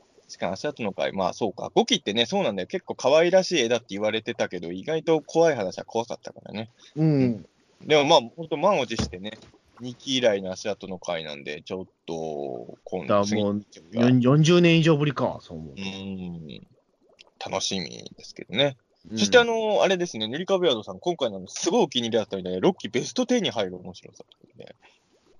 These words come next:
Speaker 2: まあ、塗り壁大活躍だったからかな。<laughs>
Speaker 1: いやいや、そういうこと。
Speaker 2: それだけではない。
Speaker 1: いや、それだけではないでしょう。それももちろんポイントとしてあったと思いますけど、
Speaker 2: うん。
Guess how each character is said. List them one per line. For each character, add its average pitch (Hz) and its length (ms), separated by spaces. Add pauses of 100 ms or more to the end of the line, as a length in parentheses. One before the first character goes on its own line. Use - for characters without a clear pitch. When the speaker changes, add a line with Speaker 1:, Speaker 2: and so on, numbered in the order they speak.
Speaker 2:
ま 113 300
あ、 104 60
塗 117 240
り 180 80
壁 220 220
大 196 120
活 208 220
躍 113 100
だ 98 80
っ 87 40
た 92 100
か 90 80
ら 87 80
か 85 80
な。 - 180 (160)
<laughs> 156 320
Speaker 1:
い 147 80
や - 60 (120)
い 165 40
や、 120 120
そ - 180
う 185 40
い 175 60
う - 20
こ - 80
と。 240 100 (260)
Speaker 2:
そ 202 60
れ 220 60
だ 240 80
け 247 80
で 190 80
は - 80
な 247 60
い。 - 20
Speaker 1:
い 247 40
や、 - 0
そ - 20
れ 220 40
だ 254 100
け 247 100
で 180 80
は 120 80
な 113 140
い 120 60
で 101 120
し - 120
ょ 85 60
う。 82 40
そ 233 120
れ 311 80
も 320 100
も 330 140
ち 302 80
ろ 220 60
ん - 20
ポ 180 120
イ - 20
ン 175 40
ト 175 120
と 175 80
し - 60
て - 60
あ 101 60
っ - 60
た 113 100
と 95 80
思 92 160
い - 20
ま 95 120
す - 100
け 95 120
ど、 90 340 (100)
Speaker 2:
う 123 60
ん。 95 340